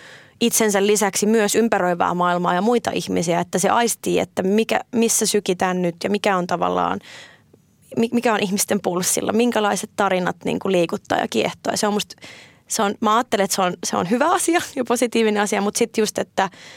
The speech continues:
koen sen, niinku, että välillä niinku mietin ehkä liikaa, että, että mitä joku,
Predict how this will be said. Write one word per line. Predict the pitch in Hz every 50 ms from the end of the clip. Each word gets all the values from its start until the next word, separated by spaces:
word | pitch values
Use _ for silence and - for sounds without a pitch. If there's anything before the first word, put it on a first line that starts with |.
| - - - - - - - - - - - - - - - 170 - - - - -
koen | - 311 277 262 285
sen, | 269 330 320 311
niinku, | 302 285 269 - 233 202
että | - - 240 - - -
välillä | 254 254 262 262 247 240
niinku | 240 240 226 233
mietin | 233 240 240 233 220 - 226 220
ehkä | 214 208 - - 226
liikaa, | 214 208 196 202 - - 202 190 180
että, | 190 185 - - 185 - - - - _
että | 196 196 - - 202 202 233 240 - - -
mitä | 214 214 202 - 208 202
joku, | 196 190 190 185 - - 190 175 -